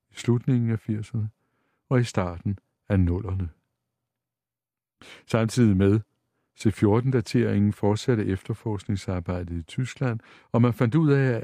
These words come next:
at en af plastikposerne var blevet produceret i to tusind og tre. For det ene spædbarns vedkommende havde man allerede en formodning om,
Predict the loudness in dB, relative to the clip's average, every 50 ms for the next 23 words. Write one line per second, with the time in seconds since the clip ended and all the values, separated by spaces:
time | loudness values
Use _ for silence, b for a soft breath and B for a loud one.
0 | -2 -2 -2 0 -2 -2 0 0 -2 -2 0 -2 -2 -2 -2 -6 -12 -12 -8 -4
1 | -2 -2 -2 -2 -2 -2 -2 -2 -2 -4 -8 _ _ _ _ _ _ _ _ _
2 | _ _ _ _ _ _ _ _ _ _ _ _ _ _ 0 0 2 2 2 0
3 | 0 -2 -4 -4 -4 -4 -2 -2 0 0 0 -4 -6 -6 -8 -8 -8 -8 -12 -12
4 | -12 -12 -12 -10 -8 -8 -8 -8 -10 -10 -10 -10 -10 -10 _ _ _ _ _ _
5 | _ _ _ _ _ _ _ _ _ _ _ _ _ _ _ _ _ _ _ _
6 | _ -4 -2 0 2 2 4 4 4 2 0 0 0 0 2 2 0 -2 -2 -2
7 | 0 0 0 0 0 0 0 2 2 0 0 0 0 0 2 0 0 0 2 0
8 | 0 0 0 -2 -2 -2 -2 -2 0 0 0 0 2 2 2 2 2 0 0 -2